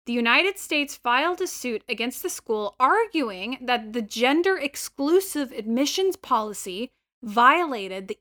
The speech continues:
Equal Protection Clause of the Fourteenth Amendment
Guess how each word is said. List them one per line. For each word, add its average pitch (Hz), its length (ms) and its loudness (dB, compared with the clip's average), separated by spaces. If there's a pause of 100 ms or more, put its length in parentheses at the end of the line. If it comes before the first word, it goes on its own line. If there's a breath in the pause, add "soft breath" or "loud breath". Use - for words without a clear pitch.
Equal 311 380 -2
Protection 480 760 2
Clause 208 580 0
of 220 160 -8
the 208 80 -8
Fourteenth 208 580 -4
Amendment 214 680 -6